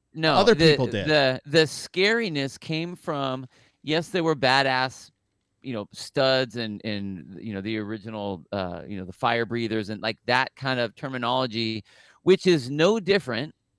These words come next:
Speaker 1: than calling every single person that's in your gym an athlete.
Speaker 2: Mm-hmm.
Speaker 1: It's giving them a cool title because they feel cool and they're doing cool stuff. And that element of, "Well, I can't do that. That's hard. That's scary. That's whatever."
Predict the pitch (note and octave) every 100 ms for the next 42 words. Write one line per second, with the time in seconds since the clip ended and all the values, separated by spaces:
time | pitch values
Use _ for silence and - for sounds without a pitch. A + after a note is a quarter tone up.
0 | _ _ _ _ C3 C#3 - D3+ D3+ D3
1 | C#3+ C#3 D3+ E3+ - F#3 F3 - G3 F3+
2 | D#3+ C3+ B2 - C#3 C#3+ C#3+ B2+ C#3 D#3
3 | C#3 C3 C#3 F#2+ C2 _ _ _ _ _
4 | - B2+ C3 D#3 - F3+ F3 F3 D#3+ -
5 | - G3+ F#3+ - E3+ E3 C3 C3+ C3+ C3
6 | - E3+ D#3 F3 E3+ C#3+ C3 C3+ D3+ B2
7 | D3 C#3+ B2 C#3+ C#3 C3+ _ _ _ _
8 | _ _ _ - D#3+ D#3 D3+ C3+ B2+ C#3+
9 | D3+ D3 - C#3+ E3+ E3 D3+ - C3+ B2+
10 | B2 A2+ G2+ - C#3+ - E3+ A2 A2 A#2
11 | A2 G2+ A#2+ - F#2+ B2 B2 B2 A2+ F#2
12 | - - B2 A#2+ A2+ A2 - A2+ A#2+ A2